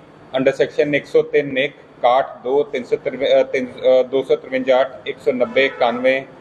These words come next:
ਤਿੰਨ ਬੀ ਐਨ ਐਸ ਤੇ ਆਰਮਜ਼ ਐਕਟ ਤਹਿਤ। ਇਹਦੇ 'ਚ, ਅਹ,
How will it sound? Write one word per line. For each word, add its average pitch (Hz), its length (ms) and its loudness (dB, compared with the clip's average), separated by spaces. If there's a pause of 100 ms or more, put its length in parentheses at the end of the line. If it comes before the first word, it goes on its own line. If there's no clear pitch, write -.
(300)
ਤਿੰਨ 135 220 2
ਬੀ 131 240 -4
ਐਨ 135 120 0
ਐਸ 139 120 -2
ਤੇ 151 160 0
ਆਰਮਜ਼ 113 320 -4
ਐਕਟ - 340 -2 (280)
ਤਹਿਤ। 104 300 0 (1040)
ਇਹਦੇ 160 320 2
'ਚ, 170 180 0
ਅਹ, 143 520 4